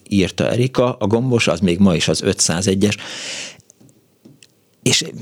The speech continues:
ahogy a kedves hallgató mesélte ezt nekem, egyrészt a San Franciscoi Levi's, eh, Levi's boltot, boltot,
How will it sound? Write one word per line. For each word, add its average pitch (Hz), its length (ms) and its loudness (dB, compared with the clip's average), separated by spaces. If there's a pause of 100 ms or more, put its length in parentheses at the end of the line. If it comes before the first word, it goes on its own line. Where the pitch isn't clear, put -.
(260)
ahogy 113 240 4
a 113 180 0
kedves 127 280 0
hallgató 113 340 2
mesélte 110 420 2
ezt 98 180 0
nekem, 113 360 4 (100)
egyrészt 95 440 -2
a 95 260 0
San 107 200 0
Franciscoi 101 580 2 (120)
Levi's, 104 520 0 (100)
eh, 92 160 0
Levi's 101 340 2
boltot, 120 500 2
boltot, 95 420 0